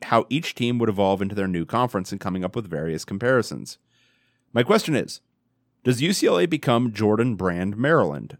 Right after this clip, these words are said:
And by that I mean a football program for a state school that is overshadowed by the local and occasionally good professional teams that it shares a media market with. As its background talent is recruited away by U S C and Alabama,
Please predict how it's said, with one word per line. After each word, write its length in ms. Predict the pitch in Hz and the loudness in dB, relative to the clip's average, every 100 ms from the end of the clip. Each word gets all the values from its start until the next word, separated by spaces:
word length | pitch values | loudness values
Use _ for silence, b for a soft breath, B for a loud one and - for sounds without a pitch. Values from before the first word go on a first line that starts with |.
| - | -8
And 140 | 107 | 0
by 120 | 110 | 2
that 200 | 110 147 | 4 4
I 80 | 165 | 4
mean 200 | 139 117 | 2 0
a 80 | 104 | 0
football 320 | - - 165 | -2 -2 0
program 400 | 151 139 127 131 | 0 -2 -2 -4
for 180 | - 104 | 0 0
a 40 | |
state 300 | 87 117 135 | 0 0 -2
school 320 | - - 104 104 | -4 -4 -2 0
that 140 | 90 | -2
is 100 | 90 | 0
overshadowed 580 | 120 139 - 107 110 110 | -2 -2 -2 0 0 -2
by 120 | 95 | -4
the 100 | 85 | -4
local 420 | 85 110 127 135 | -4 -4 -2 -4
and 140 | 101 95 | -2 -6
occasionally 500 | - 110 120 135 117 | -2 -4 -2 -4 -2
good 220 | 107 107 | -4 -4
professional 480 | 110 120 135 104 95 | -4 -2 -2 -4 -6
teams 300 | 87 90 - | -6 -6 -4
that 100 | 95 | -6
it 80 | |
shares 300 | - 104 101 | -2 -2 0
a 20 | 107 | 0
media 300 | 127 123 85 | 0 0 0
market 340 | 80 - - | -4 -8 -10
with. 260 | 67 - _ _ _ _ _ _ _ _ _ _ - | -10 -14 _ _ _ _ _ _ _ _ _ _ -2
As 180 | 123 117 | -2 -2
its 100 | - | 0
background 440 | 123 165 180 156 | 2 2 0 2
talent 260 | 135 127 110 | 0 2 -2
is 120 | 101 | -4
recruited 340 | 98 127 139 | -2 0 2
away 220 | 131 110 | 4 4
by 120 | 104 92 | 4 2
U 160 | 95 | 2
S 120 | 113 117 | 0 0
C 160 | 107 | 0
and 140 | 98 92 | 0 0
Alabama, 600 | 87 90 101 87 52 | 0 0 -2 -2 -8